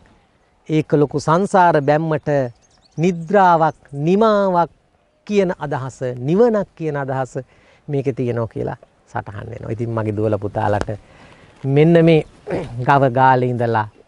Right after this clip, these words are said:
මතක් කරලා දුන්න මේ අර්ථය මේ ඇත්තන්ටත් පිනක් බවට පත් වේවා කියලා අපි ප්‍රාර්ථනා කරනවා. එහෙමනම්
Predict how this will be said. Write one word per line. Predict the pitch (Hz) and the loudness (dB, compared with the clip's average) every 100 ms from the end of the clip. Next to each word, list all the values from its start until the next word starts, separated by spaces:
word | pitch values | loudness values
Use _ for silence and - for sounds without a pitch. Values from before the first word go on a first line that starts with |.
| _ | _
මතක් | 127 131 180 - | -6 0 0 0
කරලා | - 147 131 | 0 0 2
දුන්න | 131 123 120 | 0 -2 -2
මේ | 127 151 160 - | 2 2 0 0
අර්ථය | 160 190 - 135 101 - _ _ _ _ _ _ _ | 2 2 0 -2 -2 -6 _ _ _ _ _ _ _
මේ | 151 190 | 2 4
ඇත්තන්ටත් | 208 - 175 135 135 - | 4 2 -2 0 -2 -2
පිනක් | - 131 127 110 | -6 -4 -4 -2
බවට | 117 113 110 | -2 -2 -2
පත් | 110 - | -4 -4
වේවා | 120 117 113 | -4 0 -2
කියලා | 120 113 120 | -2 -4 -4
අපි | 165 - | -6 -14
ප්‍රාර්ථනා | - 139 127 117 - 104 98 92 | 0 4 4 2 -2 -4 -2 -4
කරනවා. | 107 104 104 - _ _ _ - | -6 -10 -12 -16 _ _ _ -2
එහෙමනම් | 143 135 123 117 | 0 2 0 0